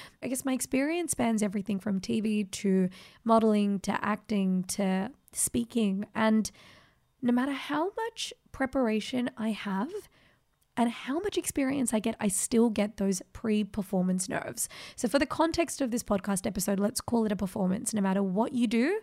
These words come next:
if it's an exam you're going into or whatever it is you're required to perform, you get pre-performance nerves. But over the years, so I studied psychology, I've got degrees in psychology and management. And, you know, between that and my former corporate career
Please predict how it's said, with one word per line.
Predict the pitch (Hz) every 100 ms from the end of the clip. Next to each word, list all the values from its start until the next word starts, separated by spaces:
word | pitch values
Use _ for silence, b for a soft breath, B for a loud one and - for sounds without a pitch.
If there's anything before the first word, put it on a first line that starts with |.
| B B B B
if | 185
it's | 202
an | 190
exam | 196 208 240 247
you're | 233
going | 247 233
into | 226 220 -
or | 214
whatever | 202 220 220 214
it |
is | 208 202 B B B
you're | 220
required | 202 - 202 202
to | 190
perform, | 202 - 233 349 381
you | 196
get | 202 -
pre-performance | - 196 190 185 185 180 185 -
nerves. | - - 220 - B B B B B _
But | 208 220
over | 262 311
the |
years, | 294 202 196 277 269 269 -
so | - -
I | 190 - 196 208 214
studied | 220 - 196 190 190 -
psychology, | 220 208 277 277 302
I've |
got | 240 220
degrees | 214 233 233
in | 233
psychology | 208 - 196 196 196
and | 180
management. | 220 254 254 233 226 226 - B B B B B
And, | 214 208 208 - _ - - -
you | 233
know, |
between | 233 226 269 277
that | 220 214 247
and | 220
my | 190
former | 190 - 202 202 208
corporate | - 208 202 240
career | - 180 180 180